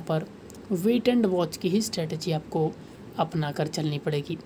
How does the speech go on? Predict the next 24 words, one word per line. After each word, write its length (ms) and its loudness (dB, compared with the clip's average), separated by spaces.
तो 80 0
यही 280 6
स्ट्रेटजी 440 4
अपनाएं। 360 6
आप 220 2
चाहें 220 -2
तो 100 0
अपनी 300 -2
खुद 260 -4
की 120 -4
analysis, 640 2
खुद 220 4
की 100 2
research 460 4
ज़रूर 460 4
करके 380 2
चल 140 2
सकते 300 -2
हैं। 140 0
सपोर्ट्स 520 2
का 140 4
ध्यान 520 6
दें 140 6
दोस्तों, 300 2